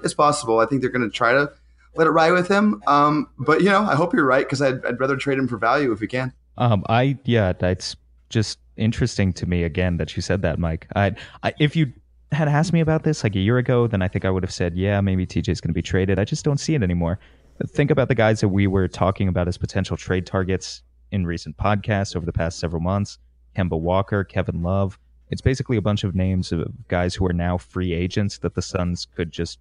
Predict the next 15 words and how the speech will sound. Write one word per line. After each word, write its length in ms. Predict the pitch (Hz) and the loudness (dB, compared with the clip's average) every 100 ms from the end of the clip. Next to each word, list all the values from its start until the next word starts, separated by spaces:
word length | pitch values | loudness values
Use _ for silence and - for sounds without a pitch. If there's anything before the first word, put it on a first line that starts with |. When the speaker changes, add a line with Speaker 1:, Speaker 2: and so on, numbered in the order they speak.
| _ | _
Speaker 2:
sort 240 | - 95 | -8 -6
of 140 | 82 82 | -4 -2
wait 160 | 95 | -2
it 100 | 92 | -2
out 220 | 85 87 98 | -2 -2 -2
and 120 | 87 | -2
use 180 | 87 - | -4 -4
their 120 | 78 | -6
free 220 | - 85 | -4 -4
agency 320 | 82 - 92 | -4 -8 -4
money 240 | 87 87 87 | -2 -2 -2
on 160 | 85 | -2
next 260 | 85 - - | -4 -6 -4
year. 220 | 98 104 _ _ _ - | -2 -2 _ _ _ -6
Um, 400 | 95 92 90 87 | -2 0 0 -2